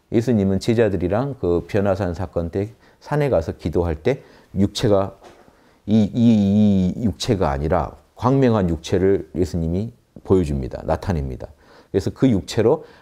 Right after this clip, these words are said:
같은 육체들을 갖고 나타난, 영적인 육체를 갖고 나타난 모세, 엘리야와 셋이 한참 얘기를 합니다. 미래에 대해서.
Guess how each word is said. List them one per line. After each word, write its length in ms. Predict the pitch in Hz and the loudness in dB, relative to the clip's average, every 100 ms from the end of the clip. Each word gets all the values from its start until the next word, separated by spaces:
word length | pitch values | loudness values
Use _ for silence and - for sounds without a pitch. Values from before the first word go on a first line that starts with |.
| _ | _
같은 340 | - 123 131 | -4 -2 0
육체들을 440 | 104 - 123 104 95 | 0 0 0 0 0
갖고 260 | 87 80 | -2 -2
나타난, 500 | 90 73 - 90 87 | -2 -2 -4 -4 0
영적인 400 | 92 98 107 104 | 2 2 0 0
육체를 340 | 92 78 101 90 | 0 -2 -2 -2
갖고 260 | 85 78 | -4 -2
나타난 460 | 87 78 - 104 143 - - _ | -2 -2 -2 -2 -2 -8 -20 _
모세, 300 | - 208 110 | -2 0 0
엘리야와 520 | 73 82 85 85 82 | 2 2 2 2 0
셋이 340 | 82 123 98 | -2 -4 -4
한참 360 | 92 135 - 98 | -6 -6 -4 -2
얘기를 260 | 87 85 82 | 0 -2 -4
합니다. 320 | 78 69 60 | -4 -6 -6
미래에 400 | 76 90 85 76 | -2 0 2 0
대해서. 400 | 67 65 69 57 | -2 -6 -8 -16